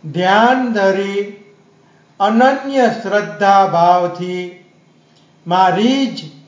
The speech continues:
ઉપાસના કરે છે, તથા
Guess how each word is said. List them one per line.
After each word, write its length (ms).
ઉપાસના 840
કરે 400
છે, 480
તથા 520